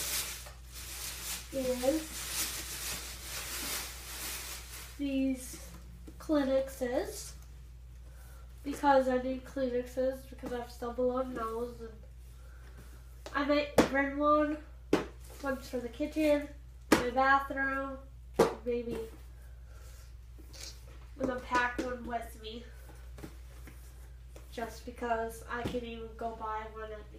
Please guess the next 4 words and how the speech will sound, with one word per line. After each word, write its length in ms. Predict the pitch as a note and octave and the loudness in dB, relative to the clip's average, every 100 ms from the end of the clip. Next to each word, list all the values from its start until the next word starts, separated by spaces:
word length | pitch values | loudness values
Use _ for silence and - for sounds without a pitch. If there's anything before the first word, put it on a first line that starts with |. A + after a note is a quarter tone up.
| A#3 | -8
gas 220 | A3 - | -8 -8
station. 420 | A3 G#3+ - A#3 A3+ G#3+ - - - - - - - - - | -10 -10 -10 -12 -10 -12 -12 -12 -12 -14 -14 -14 -14 -4 8
And 120 | - - - - - - - - - - - - - - - - - - C4 C4 | 8 8 -2 -14 -14 -14 -14 -16 -16 -14 -14 -14 -14 -14 -14 -16 -16 -10 -4 0
then 540 | C4+ C4+ C#4 C#4 D4 | 2 4 4 4 2